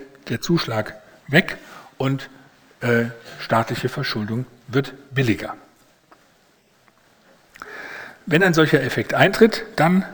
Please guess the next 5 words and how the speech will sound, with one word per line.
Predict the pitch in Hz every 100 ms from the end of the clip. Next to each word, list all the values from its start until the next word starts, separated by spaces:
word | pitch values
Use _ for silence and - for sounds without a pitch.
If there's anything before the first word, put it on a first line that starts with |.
| -
wird | 143 143
eine | - 127
Senkung | 113 131 143 127 98 87 -
des | - -
Zinsniveaus | - 147 - 127 110 107 104 -